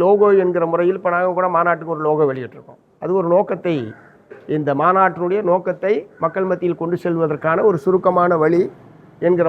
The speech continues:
முறையில தான் நாம வந்து அதை பயன்படுத்துறோம். அதனால அது ஒண்ணும் அவ்வளவு பெரிய குற்றமாக மார்க்சிஸ்ட் கம்யூனிஸ்ட் கட்சி பார்க்கல. இது, அதாவது ஏதாவது ஒரு சர்ச்சையை கிளப்பிக்கிட்டே இருக்கணும் என்பதை தவிர இதுல பி ஜே பி, ஆர் எஸ் எஸ் தலைவர்கள் அல்லது மத்திய அமைச்சர்கள் சர்ச்சையை கிளப்ப வேண்டும் என்கிற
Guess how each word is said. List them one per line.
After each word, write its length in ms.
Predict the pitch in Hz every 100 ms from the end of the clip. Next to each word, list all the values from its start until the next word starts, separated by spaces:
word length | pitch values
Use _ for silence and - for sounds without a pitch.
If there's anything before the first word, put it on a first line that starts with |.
| 160
முறையில 260 | 170 175 165
தான் 120 | 190
நாம 160 | 165 156
வந்து 140 | 151 160
அதை 100 | 143 143
பயன்படுத்துறோம். 520 | 151 143 131 151 220
அதனால 240 | 202 226 185
அது 60 | 185
ஒண்ணும் 160 | 196 170
அவ்வளவு 260 | 185 190
பெரிய 140 | 185 170 175
குற்றமாக 400 | 170 175 156 151 143 113 - -
மார்க்சிஸ்ட் 340 | 147 143 139 143
கம்யூனிஸ்ட் 300 | 147 139 135
கட்சி 240 | 127 131 107 - _ _ _ -
பார்க்கல. 340 | 160 156 185 220
இது, 160 | 196 185 160 135 135 - _ _ _ -
அதாவது 260 | 165 190 214 180
ஏதாவது 280 | 180 208 247 269
ஒரு 100 | 220 196
சர்ச்சையை 320 | 185 233 214
கிளப்பிக்கிட்டே 440 | 196 202 196 202 208
இருக்கணும் 280 | 190 196 190
என்பதை 240 | 180 170 170 175
தவிர 240 | 185 214 196
இதுல 160 | 175 147
பி 80 | 185 180
ஜே 80 | 180 175
பி, 120 | 180 175 -
ஆர் 120 | 165 175
எஸ் 140 | - 170
எஸ் 160 | -
தலைவர்கள் 420 | 156 160 151 160 156
அல்லது 220 | 151 147 135 131 147
மத்திய 280 | 147 170
அமைச்சர்கள் 440 | 151 151 151 139 156 - - - - - - _
சர்ச்சையை 360 | 165 - 226 220
கிளப்ப 260 | 202 190 196
வேண்டும் 180 | 190 185
என்கிற 200 | 170 170